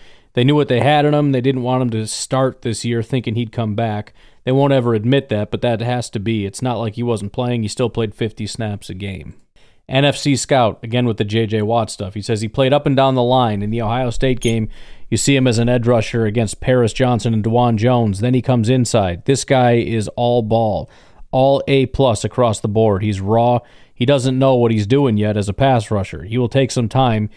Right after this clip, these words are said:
He's got some traits like J J Watt had. So again, we, we all pretty much have a, a, a good handle on the thoughts on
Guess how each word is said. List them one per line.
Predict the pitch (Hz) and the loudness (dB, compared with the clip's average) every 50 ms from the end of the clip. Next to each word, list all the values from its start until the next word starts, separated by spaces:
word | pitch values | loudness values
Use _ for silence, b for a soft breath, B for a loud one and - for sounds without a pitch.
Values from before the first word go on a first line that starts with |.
| b b b | b b b
He's | b 131 110 104 | b -4 -2 0
got | 139 135 127 120 | 2 2 2 0
some | - 135 120 | -2 -4 -4
traits | - - 143 135 131 110 - - | -2 0 0 0 0 0 -2 -2
like | 110 107 104 | -4 -4 -4
J | 101 104 120 117 117 | -2 -2 0 0 0
J | 107 117 113 110 | 0 -2 -2 -2
Watt | 107 104 117 117 110 95 - | -2 -2 -2 -2 -4 -4 -6
had. | - 101 92 82 76 80 - - _ _ _ _ _ _ _ _ _ _ _ _ | -8 -8 -8 -8 -10 -16 -18 -20 _ _ _ _ _ _ _ _ _ _ _ _
So | - - 175 | 0 0 2
again, | 151 131 - | 2 2 0
we, | 135 175 202 | 2 0 0
we | 151 214 233 | 2 2 4
all | 220 196 190 | 4 2 2
pretty | - 165 170 165 151 147 | 2 2 2 4 4 4
much | 147 147 143 127 - | 4 2 2 2 2
have | 147 135 120 120 | 0 0 2 2
a, | 113 110 110 - | 2 0 0 -2
a, | 127 117 117 - - 123 | -2 -4 -4 -4 -6 -6
a | 113 | -2
good | 110 131 135 127 110 107 - - _ _ _ _ _ _ _ _ | 0 0 0 0 -2 -6 -12 -18 _ _ _ _ _ _ _ _
handle | - - - 135 131 135 131 123 120 117 113 | -14 -8 -4 -2 -2 0 0 2 2 2 2
on | - - 113 110 110 110 107 104 104 95 - _ _ _ _ _ _ _ _ _ - | 0 -2 -2 0 0 0 0 0 -2 -6 -8 _ _ _ _ _ _ _ _ _ -6
the | 117 113 | -4 -4
thoughts | 107 - 135 127 123 117 - - | -2 2 2 2 2 2 0 0
on | 127 117 113 107 101 101 98 | 0 0 0 0 -2 -4 -6